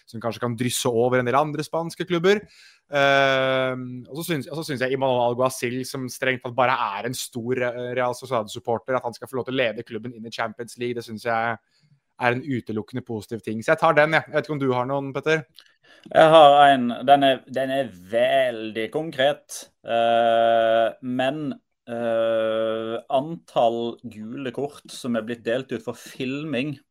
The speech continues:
Speaker 2: denne sesongen kontra den siste sesongen der man ikke hadde var. Denne sesongen så er det delt ut elleve gule kort for filming.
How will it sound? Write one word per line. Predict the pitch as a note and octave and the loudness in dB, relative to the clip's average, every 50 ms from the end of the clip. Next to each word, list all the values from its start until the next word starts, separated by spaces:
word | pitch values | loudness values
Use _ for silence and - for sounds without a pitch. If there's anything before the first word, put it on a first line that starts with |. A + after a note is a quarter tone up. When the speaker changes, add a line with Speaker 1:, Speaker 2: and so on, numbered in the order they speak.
| _ _ _ | _ _ _
Speaker 2:
denne | - B2 B2+ C3+ B2 | -4 -2 -2 -2 -4
sesongen | C3 A#2+ G#2+ B2+ B2 A2 G#2 A2+ B2 B2+ - | -6 -4 -2 -2 -2 0 0 -2 -2 -2 -2
kontra | - C3+ A#2+ G2 - - F#2+ F#2 | -2 -2 -2 -2 0 0 0 0
den | A2 G#2+ | 0 -8
siste | - - B2 - - - - - _ - A2 F#2+ - | -8 -10 -10 -8 -8 -10 -10 -10 _ -4 -4 -2 -4
sesongen | A2+ F#2 - A2 G2+ F#2+ F2+ F#2+ G2+ G2+ F#2 | -8 -4 -2 -2 -2 -2 -6 -6 -8 -2 2
der | G2 G2 G2+ | 2 2 2
man | G#2 G#2 G#2 - | 0 -2 -4 -6
ikke | B2 A#2 - A#2+ G2+ | -10 -8 -4 -4 -2
hadde | G2 A#2+ A#2 | -2 0 2
var. | B2+ C#3 D3 - - - - - _ _ _ _ _ _ - - - - - - - - - _ _ _ | 2 2 2 2 -2 -14 -18 -20 _ _ _ _ _ _ -20 -20 -20 -20 -20 -20 -20 -20 -20 _ _ _
Denne | C#3+ D3+ E3+ D#3+ | 2 4 4 2
sesongen | D#3+ D#3 C#3+ D#3+ D3 C3 | 2 2 2 4 2 2
så | B2 C#3+ C#3 | 2 0 -2
er | C3 | 0
det | B2+ C3+ | 2 2
delt | C#3 C3+ D3 | 2 2 0
ut | B2 - _ _ | -6 -8 _ _
elleve | C3 B2+ C3+ C#3 C#3+ C3+ B2 G#2+ | 0 0 0 -2 -2 -2 -2 0
gule | A2 A#2 A#2 A2 | 0 -2 -2 -2
kort | A#2 A#2 A2+ - | -2 -4 -2 -2
for | A#2+ G2+ | -4 -2
filming. | A#2+ A2+ B2 A#2+ A#2 A#2+ C#3 E3 E3+ | -2 0 0 2 0 0 -2 -4 -8